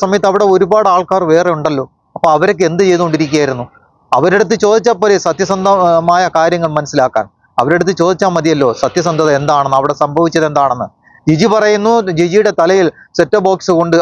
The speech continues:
അടിച്ച് പൊട്ടിച്ചതാണെന്ന്. മാരിയ ജോസഫ് പറയുന്നു അങ്ങനെ ടി വിയും ഇല്ല, സെറ്റ് ബോക്സും ഇല്ല. ഒരു കാര്യം പറയാതിരിക്കാൻ നിവൃത്തിയില്ല, അവരുടെ തല മുറിഞ്ഞിരിക്കുന്നത് ബാക്ക് സൈഡിലാണ്. ആ വീഡിയോയിൽ നമുക്ക് വ്യക്തമായിട്ട് കാണാം. ചുറ്റിനും ആൾക്കാർ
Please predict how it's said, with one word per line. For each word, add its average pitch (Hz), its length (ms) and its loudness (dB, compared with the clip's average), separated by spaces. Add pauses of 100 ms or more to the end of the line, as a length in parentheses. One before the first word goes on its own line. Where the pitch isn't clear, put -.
അടിച്ച് 160 280 0 (200)
പൊട്ടിച്ചതാണെന്ന്. 135 640 0 (480)
മാരിയ 170 240 2 (120)
ജോസഫ് 202 420 0
പറയുന്നു 185 360 0 (440)
അങ്ങനെ 175 280 0 (320)
ടി 165 140 4 (100)
വിയും 233 280 2
ഇല്ല, 185 120 2 (600)
സെറ്റ് 156 320 0
ബോക്സും 170 360 -2
ഇല്ല. - 80 -14 (420)
ഒരു 180 140 4
കാര്യം 220 280 2
പറയാതിരിക്കാൻ 208 520 0
നിവൃത്തിയില്ല, 165 440 -2 (120)
അവരുടെ 180 300 0 (160)
തല 170 160 4 (260)
മുറിഞ്ഞിരിക്കുന്നത് 175 640 0 (400)
ബാക്ക് 160 260 0
സൈഡിലാണ്. 135 440 0 (340)
ആ 139 40 2 (100)
വീഡിയോയിൽ 185 360 4
നമുക്ക് 160 300 0
വ്യക്തമായിട്ട് 151 580 0
കാണാം. 107 220 -2 (580)
ചുറ്റിനും 202 360 0 (180)
ആൾക്കാർ 175 340 0